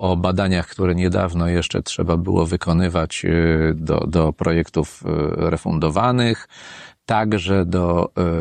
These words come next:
y, odkładów, y, wysyłanych na eksport. Y, i, y, nie jest łatwo chyba znaleźć rodzinę, w której nie znajdzie się, y, przetrwalników albo bakterii.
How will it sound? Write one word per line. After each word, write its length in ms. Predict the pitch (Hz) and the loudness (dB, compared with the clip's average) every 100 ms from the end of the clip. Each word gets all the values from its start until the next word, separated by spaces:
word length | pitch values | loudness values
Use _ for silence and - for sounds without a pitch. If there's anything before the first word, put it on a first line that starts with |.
| 82 | -2
y, 60 | - | -2
odkładów, 800 | 90 - 110 98 98 90 - - | -2 -2 0 0 0 -4 -6 -6
y, 520 | 82 82 80 78 80 - | -4 -2 -2 -2 -4 -6
wysyłanych 600 | 85 95 - 92 87 82 | -4 -4 0 0 0 -2
na 180 | 85 95 | -2 -4
eksport. 520 | 107 - 110 107 - _ - - - - - - - _ _ - | -4 -2 -2 -2 -8 _ -20 -20 -20 -20 -20 -20 -20 _ _ 0
Y, 420 | 127 123 120 117 - | 2 4 2 0 2
i, 540 | 110 113 113 113 113 - | 2 4 4 4 4 2
y, 180 | 113 - - - - 110 117 | 0 0 -10 -18 -10 -6 -4
nie 520 | 110 110 117 120 120 | -2 -2 0 2 4
jest 260 | 117 120 - | 4 2 0
łatwo 540 | 151 302 - 113 92 | 0 -2 -2 0 0
chyba 580 | 87 - 113 104 107 107 | -2 -2 0 2 0 0
znaleźć 540 | 92 107 104 104 - | 0 0 0 0 -2
rodzinę, 520 | 110 104 98 98 104 104 | 0 0 0 -2 -2 -4
w 60 | |
której 400 | - 110 104 101 | -4 -2 0 0
nie 140 | 104 101 | 0 -2
znajdzie 440 | 104 104 92 87 | 0 0 0 -2
się, 140 | - 101 95 - 92 95 | -4 -6 -6 -4 -4 -4
y, 40 | |
przetrwalników 840 | 90 - 98 - 95 95 95 107 90 | -4 -6 -6 -4 -2 -2 -2 -4 -6
albo 260 | 87 87 85 | -4 -2 -2
bakterii. 540 | 90 - 85 80 - | -4 -4 -6 -6 -10